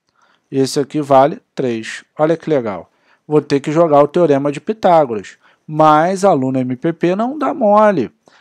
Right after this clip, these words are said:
Antes de sair tacando conta no Pitágoras, a gente vai ver se é um triângulo pitagórico, três, quatro, cinco ou cinco, doze, treze. Vamos ver o três, quatro, cinco, que é o que mais cai.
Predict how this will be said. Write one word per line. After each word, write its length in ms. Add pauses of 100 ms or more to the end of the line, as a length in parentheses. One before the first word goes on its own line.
(180)
Antes 400
de 100
sair 360
tacando 480
conta 420
no 80
Pitágoras, 800 (540)
a 180
gente 340
vai 200
ver 280 (380)
se 300
é 60
um 120
triângulo 540
pitagórico, 720
três, 280
quatro, 280
cinco 440
ou 80
cinco, 320
doze, 260
treze. 400
Vamos 220
ver 80
o 60
três, 220
quatro, 260
cinco, 180
que 60
é 40
o 40
que 100
mais 200
cai. 360